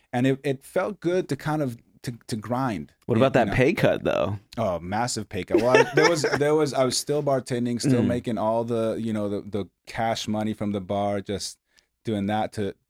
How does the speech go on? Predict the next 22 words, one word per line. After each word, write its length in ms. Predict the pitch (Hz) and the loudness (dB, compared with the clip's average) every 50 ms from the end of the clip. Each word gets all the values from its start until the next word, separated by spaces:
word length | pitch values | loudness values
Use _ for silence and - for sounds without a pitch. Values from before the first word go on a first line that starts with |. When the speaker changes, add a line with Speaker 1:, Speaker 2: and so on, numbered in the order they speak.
| - - | -8 -4
Speaker 2:
To 80 | 110 | -2
Speaker 1:
actually 260 | 110 104 - 107 101 101 | -2 0 0 0 2 2
Speaker 2:
support. 340 | 160 160 120 95 - - _ _ | 2 4 4 2 0 -2 _ _
Speaker 1:
to 80 | - 107 | -12 -10
support. 500 | - - 98 - _ - 104 107 104 117 | -8 -8 -8 -10 _ -4 0 2 2 2
Speaker 2:
Yeah, 260 | 123 123 107 - 101 | 2 0 0 0 0
okay. 300 | 139 143 - 104 107 147 | 0 0 0 0 0 0
Speaker 1:
Um, 680 | 143 117 110 110 110 110 110 107 107 104 107 104 98 - _ _ _ - - | 0 0 -2 -2 -2 -2 -2 -2 -2 -2 -2 -2 -4 -6 _ _ _ -12 -6
but 200 | 120 113 110 120 | -6 -6 -2 0
then 280 | 120 113 110 107 104 | 0 0 2 0 0
during 220 | 101 117 113 113 107 | 0 0 0 0 0
the 80 | 104 | -2
day, 420 | 95 92 107 110 113 120 127 135 135 | -2 -2 -2 0 0 0 0 -2 -2
just 300 | - 92 80 - - - | -4 -8 -10 -10 -12 -12
kind 220 | - 95 90 85 | -10 -8 -8 -8
of, 100 | 80 71 - _ _ _ _ _ - | -8 -10 -14 _ _ _ _ _ -16
man, 400 | 90 90 90 87 82 80 73 78 | -12 -10 -8 -8 -10 -10 -12 -14
going 340 | 78 90 90 90 90 90 90 | -12 -10 -8 -6 -6 -6 -6
in 220 | 90 95 95 92 | -6 -6 -6 -8
and 140 | 80 73 _ | -10 -12 _
chopping 460 | - - - 87 90 90 - 92 87 | -18 -16 -12 -10 -10 -10 -10 -10 -10
away. 380 | 87 85 85 82 82 80 78 | -8 -8 -6 -8 -8 -10 -12